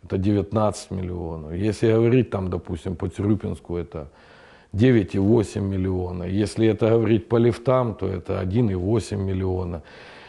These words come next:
Если говорить это в Ангеоргов, это одиннадцать миллионов. Если говорить это скорой помощи, это один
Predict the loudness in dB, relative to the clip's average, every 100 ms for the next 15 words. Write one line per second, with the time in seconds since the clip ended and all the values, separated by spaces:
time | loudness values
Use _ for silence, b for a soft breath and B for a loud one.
0 | B 4 4 4 4 6 6 6 4 4
1 | 2 4 4 4 4 4 4 4 6 4
2 | 2 -6 -4 -4 -2 -4 0 0 0 -2
3 | -6 -8 -8 -8 -6 -6 -4 -4 0 4
4 | 4 4 2 0 -2 -4 -2 0 0 2
5 | -2 -2 -4 -6 -4 -4 -2 2 2